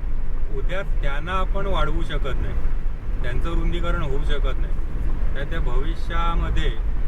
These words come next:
जर असं रुंदीकरण करायचं ठरलंच तर पुलांसाठी वेगळं काय करण्याची गरज नाही. आणि दुसरी गो-, गोष्ट अशी की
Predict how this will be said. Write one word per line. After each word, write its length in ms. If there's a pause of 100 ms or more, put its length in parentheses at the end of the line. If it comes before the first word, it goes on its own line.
(400)
जर 140
असं 520
रुंदीकरण 680 (540)
करायचं 360
ठरलंच 640 (1000)
तर 120
पुलांसाठी 840
वेगळं 320
काय 120
करण्याची 400
गरज 360
नाही. 180 (1000)
आणि 160
दुसरी 300
गो-, 380
गोष्ट 240
अशी 300
की 960